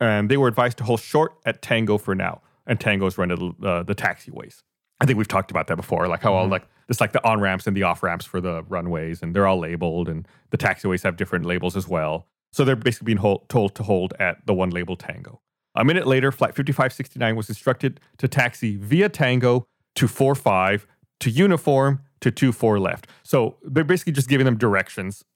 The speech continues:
Speaker 1: on how to get to the runway. I'm not a hundred percent clear, but it seems like at the time, some of the taxiways at L A had number designations. That's why I said four five. That's really not a thing anymore. They've been renamed since then.
Speaker 2: Mm-hmm.
Speaker 1: So there is no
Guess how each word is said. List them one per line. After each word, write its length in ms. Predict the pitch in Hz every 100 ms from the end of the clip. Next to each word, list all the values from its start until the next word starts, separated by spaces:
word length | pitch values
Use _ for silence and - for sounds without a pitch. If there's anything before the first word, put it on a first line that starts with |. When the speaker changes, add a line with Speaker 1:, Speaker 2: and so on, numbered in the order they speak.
| -
Speaker 1:
on 400 | 107 98 95 92
how 240 | - 131
to 80 | 123
get 300 | 110 110 -
to 100 | 117
the 80 | 98
runway. 460 | 92 90 87 - _ _ _ _
I'm 100 | 156
not 240 | 175 214 -
a 80 | 160
hundred 220 | 160 160
percent 220 | 139 165
clear, 200 | - 147
but 80 | 131
it 80 | 135
seems 240 | - 240
like 160 | 175 156
at 160 | 165 170
the 80 |
time, 280 | 160 156 143
some 220 | 139 160
of 60 | 165
the 60 | 165
taxiways 600 | - 135 - 135 131 123
at 100 | 139
L 180 | 139 123
A 200 | 117 117 - _
had 200 | - 131
number 300 | 110 117 135
designations. 720 | 170 180 170 160 170 156 208 196
That's 160 | -
why 60 | 135
I 40 |
said 200 | 123 127
four 180 | - 131
five. 400 | 120 131 156 175 _ _ -
That's 240 | 143 143
really 340 | 156 143 139 127 _
not 220 | - 117 107
a 20 |
thing 240 | 104 110
anymore. 420 | 117 123 120 127 131
They've 140 | 135
been 180 | 110 135
renamed 380 | 117 117 110 107
since 260 | - 104 -
then. 260 | 123 131 - _ -
Speaker 2:
Mm-hmm. 320 | 117 107 104 -
Speaker 1:
So 200 | - 123
there 180 | 110 131
is 160 | 135 117
no 320 | 107 101